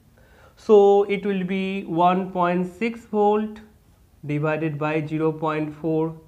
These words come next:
ampere. So the resistance is, obviously, if you do the calculations, it will be again give you four ohm.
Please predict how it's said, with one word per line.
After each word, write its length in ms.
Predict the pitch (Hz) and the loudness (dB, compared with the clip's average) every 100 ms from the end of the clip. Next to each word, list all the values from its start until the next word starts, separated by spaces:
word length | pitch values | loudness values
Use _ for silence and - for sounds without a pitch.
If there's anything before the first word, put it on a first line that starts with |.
| _ _ | _ _
ampere. 920 | 151 156 165 165 185 180 175 165 240 - - _ _ _ _ _ _ - | -4 -2 -2 -4 -4 -2 -2 -2 -4 -8 -20 _ _ _ _ _ _ -8
So 380 | 156 147 147 147 | -2 0 0 0
the 140 | 147 | 0
resistance 640 | 147 156 156 - 151 151 156 | 0 -2 -4 -6 -4 -4 -2
is, 260 | 233 - - | -4 -6 -8
obviously, 480 | 143 143 147 151 | -6 -4 -6 -6
if 120 | 143 151 | -6 -4
you 60 | |
do 100 | 143 | -4
the 140 | 139 139 | -4 -4
calculations, 720 | 143 143 143 180 180 233 233 | -4 -4 -4 -6 -6 -8 -8
it 160 | 143 139 | -10 -8
will 140 | 135 | -8
be 160 | 131 131 147 | -8 -10 -8
again 240 | 147 160 | -6 -6
give 200 | 135 135 | -6 -6
you 140 | 131 131 131 | -6 -8 -6
four 320 | 147 139 143 - - - | -6 -6 -8 -18 -14 -4
ohm. 380 | 147 127 113 | -4 -4 -10